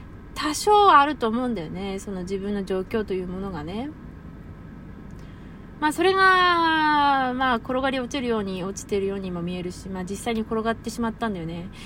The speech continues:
やっぱ人が狂ってんの見るとやばいよ。ほんとこの間までパートの人の娘がさ、ただただガチャポンが出たからってそれだけでさ、車ぶっ放していったのをさ、うわ、やべ。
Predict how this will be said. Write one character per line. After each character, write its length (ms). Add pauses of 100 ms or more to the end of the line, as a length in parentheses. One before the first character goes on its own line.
(160)
や 80
っ 20
ぱ 60
人 220
が 100
狂 200
っ 40
て 160
ん 40
の 60
見 160
る 80
と 80
や 160
ば 140
い 100
よ。 140 (760)
ほ 80
ん 300
と 120
こ 140
の 80
間 300
ま 120
で 140
パ 160
ー 80
ト 100
の 140
人 180
の 80
娘 380
が 160
さ、 340
た 140
だ 220
た 160
だ 180
ガ 160
チ 80
ャ 60
ポ 100
ン 60
が 80
出 100
た 140
か 80
ら 60
っ 20
て 100
そ 140
れ 80
だ 120
け 120
で 120
さ、 180
車 260
ぶ 100
っ 40 (100)
放 80 (180)
し 80
て 80
い 60
っ 40
た 160
の 120
を 40
さ、 160 (480)
う 60
わ、 60
や 180
べ。 240